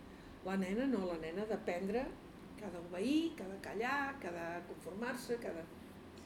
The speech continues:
Perquè la realitat és aquesta. I si no serà pitjor per ella, perquè llavors l'expulsaran de la comunitat, o no trobarà marit, o tantes coses, no? I per això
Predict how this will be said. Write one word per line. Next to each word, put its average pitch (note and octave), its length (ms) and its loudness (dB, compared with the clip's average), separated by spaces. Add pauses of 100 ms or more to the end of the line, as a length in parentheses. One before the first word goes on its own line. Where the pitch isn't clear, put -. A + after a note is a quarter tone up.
(320)
Perquè B3+ 360 8
la C4+ 140 6
realitat B3+ 500 4
és A#3+ 140 0
aquesta. F3 460 -4
I C#4+ 120 0
si C4 240 0
no D4+ 80 4
serà C#4 240 -2
pitjor A3+ 380 2
per A3 100 2
ella, G#3+ 320 6
perquè - 320 0
llavors G3+ 540 2 (380)
l'expulsaran F#3+ 600 0
de F#3 140 4
la F3+ 80 0
comunitat, B3+ 1000 0
o G3+ 140 0
no F#3 300 -2
trobarà F3 360 0
marit, C#4 680 2 (360)
o F#3 500 4 (460)
tantes - 420 -6
coses, - 460 -10
no? - 120 -8 (1900)
I G#3+ 140 -4
per G#3 140 -2
això F#3 240 -2